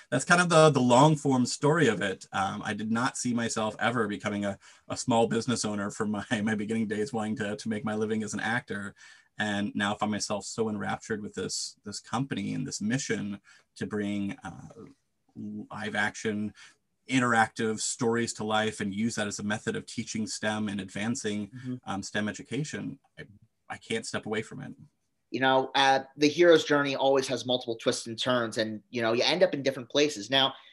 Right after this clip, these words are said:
Speaker 2: for the listeners at home, I was actually part of your story at one point. I worked at Guard Up. I worked at Wizards and Warriors. And from what I've learned for,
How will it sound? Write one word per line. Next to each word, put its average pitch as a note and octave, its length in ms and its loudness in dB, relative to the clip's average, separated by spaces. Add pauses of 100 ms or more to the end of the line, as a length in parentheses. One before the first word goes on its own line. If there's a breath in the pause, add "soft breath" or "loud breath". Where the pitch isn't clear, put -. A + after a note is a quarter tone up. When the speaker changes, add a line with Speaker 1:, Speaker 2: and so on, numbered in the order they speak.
(160)
Speaker 2:
for D#3+ 100 6
the D#3 60 -6
listeners G#3 380 6
at D3 120 6
home, D#3 320 4 (280)
I A#3+ 120 6
was B4 160 8
actually G4+ 300 6
part B3+ 260 6
of C4+ 100 2
your D3 120 4
story G#2+ 520 4
at A#2+ 160 0
one A2+ 180 -2
point. G2 340 -6
I C3+ 180 6
worked D#3+ 480 4
at A2 260 0
Guard G#2 280 4
Up. F#2+ 260 -4
I B2+ 140 4
worked C#3 340 0
at A#2+ 80 -6
Wizards A2+ 220 -6
and A2 120 -8
Warriors. G2 380 -2
And B2+ 340 0 (440)
from F#3 240 -4 (180)
what A#3 300 8
I've G#3+ 220 4
learned G3+ 380 0
for, C#3+ 440 0